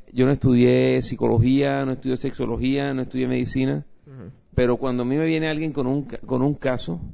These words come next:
Speaker 2: Ajá.
Speaker 1: yo no puedo hablar de ese caso si antes no lo he probado. Por eso, yo pro-, a mí me han metido desde un dedo, desde un consolador, desde, desde un vibrador,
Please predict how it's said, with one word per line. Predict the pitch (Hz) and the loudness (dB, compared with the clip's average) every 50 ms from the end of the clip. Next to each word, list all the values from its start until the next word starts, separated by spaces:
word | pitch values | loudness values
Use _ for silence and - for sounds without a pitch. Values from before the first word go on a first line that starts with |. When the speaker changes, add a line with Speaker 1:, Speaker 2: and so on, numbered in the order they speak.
| - _ _ _ _ - | -16 _ _ _ _ -8
Speaker 2:
Ajá. | 110 120 117 113 - _ | -6 -6 -6 -8 -10 _
Speaker 1:
yo | - - 131 127 | 0 4 6 6
no | 135 147 139 | 8 6 4
puedo | - 151 147 | 0 0 0
hablar | 147 147 147 147 139 | 0 2 0 0 0
de | 156 | 0
ese | 147 127 151 - | 0 -2 -2 -2
caso | 151 151 156 160 - 190 202 - - - _ _ _ _ _ _ _ _ _ _ | -2 -2 -2 -4 -6 -10 -12 -14 -16 -20 _ _ _ _ _ _ _ _ _ _
si | - - - 123 | -8 -2 0 0
antes | 117 120 120 - 139 127 | 0 0 -2 -4 -4 -4
no | 127 127 123 | -2 -2 0
lo | 123 123 | 0 0
he | 120 | 0
probado. | - 120 120 120 120 110 - - - - - _ _ _ _ _ _ _ _ _ _ _ _ _ _ _ - | 0 0 0 -2 -4 -6 -8 -12 -16 -20 -20 _ _ _ _ _ _ _ _ _ _ _ _ _ _ _ -2
Por | 113 117 123 | 0 2 2
eso, | 131 131 - - 113 - - - | 2 0 -2 -6 -12 -14 -14 -10
yo | - 123 123 123 | -6 -4 -2 2
pro-, | - - - - 78 85 - - | 0 0 0 -2 -12 -14 -10 -6
a | 123 113 | -4 -2
mí | 117 127 | 0 0
me | 143 151 | 0 0
han | 151 | 0
metido | 143 139 - - 143 147 135 | 0 -2 -2 -4 -4 -4 -4
desde | 123 113 120 | -4 -4 -6
un | 123 139 139 | -6 -6 -4
dedo, | 123 120 117 117 123 131 - - | -4 -4 -4 -4 -4 -6 -8 -10
desde | 117 117 104 113 | -10 -10 -10 -10
un | 123 123 | -10 -8
consolador, | 139 143 131 - 131 117 117 113 113 113 120 123 - - - - _ _ _ _ _ _ _ _ - | -8 -10 -8 -8 -6 -6 -4 -4 -4 -4 -6 -6 -8 -12 -20 -20 _ _ _ _ _ _ _ _ -8
desde, | 92 120 120 113 110 120 113 110 113 - - | -4 -4 -4 -2 0 0 0 0 -2 -4 -8
desde | 113 110 120 117 104 117 120 | -8 -6 -6 -4 -2 -2 -2
un | 120 123 135 | 0 0 2
vibrador, | 147 147 143 139 131 127 127 135 147 160 165 | 2 2 2 2 0 2 2 2 0 0 -4